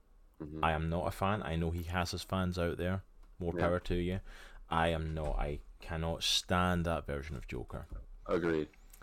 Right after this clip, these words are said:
Speaker 2: This version is way better. It is a good version of Joker. It's definitely not the worst, but he is not the best.
Speaker 1: It's way better than Suicide Squad. Like,
Speaker 2: I
Speaker 1: it's
Speaker 2: think
Speaker 1: like a night and day.
Speaker 2: Yeah, like, I've, I've heard people compare this to, like, you'd said it to me as well, like, that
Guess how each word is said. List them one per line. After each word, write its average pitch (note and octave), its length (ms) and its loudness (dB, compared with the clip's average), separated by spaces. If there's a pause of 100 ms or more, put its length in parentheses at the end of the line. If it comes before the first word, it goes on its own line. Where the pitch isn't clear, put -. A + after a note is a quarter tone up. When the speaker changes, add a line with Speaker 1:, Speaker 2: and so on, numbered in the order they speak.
(760)
Speaker 2:
This G2 320 6
version G2+ 440 4 (100)
is D2+ 220 -6
way D2+ 200 -2
better. C2+ 460 -4 (180)
It F#2+ 140 4
is F2 120 0
a E2+ 60 2
good E2+ 200 0
version F#2+ 300 -2
of F#2 80 -4
Joker. G2 440 -4 (160)
It's - 120 -10
definitely D#2 340 -2
not E2 180 -4
the E2 60 -4
worst, E2+ 560 -4
but D#2 140 -4
he E2 120 -4
is D2+ 160 -4
not C#2+ 300 -6
the C2+ 80 -10
best. - 500 -8 (680)
Speaker 1:
It's - 160 4
way F#2+ 380 8
better D2+ 460 4
than D#2+ 160 -2
Suicide B1+ 380 -2
Squad. A#1+ 300 -6 (160)
Like, E2+ 200 0
Speaker 2:
I A2 60 4
Speaker 1:
it's - 140 2
Speaker 2:
think D3 100 4
Speaker 1:
like - 240 2 (120)
a - 20 -2
night F#2 300 2
and D#2+ 120 0
day. D#2 240 2 (640)
Speaker 2:
Yeah, D2+ 360 4
like, D#2+ 160 2
I've, F#2+ 340 6
I've F#2+ 120 0
heard A#2+ 140 6
people B2 140 0
compare G2 360 2
this F2+ 200 -2
to, E2 340 0
like, D#2+ 220 -6
you'd E2+ 160 0
said D2+ 300 -2
it C#2+ 100 -10
to - 80 -6
me D#2+ 140 -2
as D2 100 -6
well, D#2 200 -2
like, D2+ 180 -4
that D2+ 260 -2